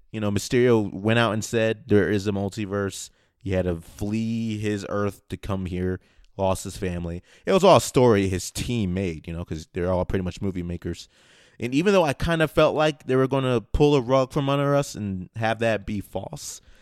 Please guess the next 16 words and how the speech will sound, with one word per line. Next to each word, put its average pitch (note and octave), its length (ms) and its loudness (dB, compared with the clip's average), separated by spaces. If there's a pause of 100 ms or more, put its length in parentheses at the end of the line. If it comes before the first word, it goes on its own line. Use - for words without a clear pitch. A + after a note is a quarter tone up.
(340)
I G#2+ 80 -10
don't C3 120 -2
know. C#3+ 100 0
I G2 60 -6
kinda C3+ 240 -4
like C3+ 160 -2
that G#2+ 200 0
story. A2+ 520 0
<laughs> - 80 -14
Like, G2+ 160 -4
I G#2+ 60 -2
kinda B2+ 260 2
like B2 220 0
the G#2+ 120 0
literal G#2+ 320 2
interpretation G2 760 -4